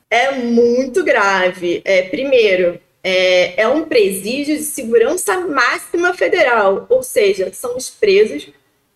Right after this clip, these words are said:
mais, é, perigosos do país estão. Fernandinho Beiramar tá no, no presídio de Mossoró.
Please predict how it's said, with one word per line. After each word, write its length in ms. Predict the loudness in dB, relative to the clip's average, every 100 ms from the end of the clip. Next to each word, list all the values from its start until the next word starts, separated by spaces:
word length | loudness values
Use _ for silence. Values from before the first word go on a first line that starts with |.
| -6
mais, 560 | -2 2 2 0 -2 -6 -4
é, 140 | -4
perigosos 880 | -2 -2 0 2 2 4 2 -2 -10
do 140 | -10
país 760 | -4 -2 0 0 0 0 -4 -10
estão. 460 | -8 0 2 2
Fernandinho 360 | -2 -4 -2 0
Beiramar 600 | 0 0 0 0 -2 -4
tá 200 | -2 -2
no, 140 | -4
no 160 | -6 -6
presídio 340 | -4 -6 -6
de 80 | -8
Mossoró. 480 | -8 -4 0 0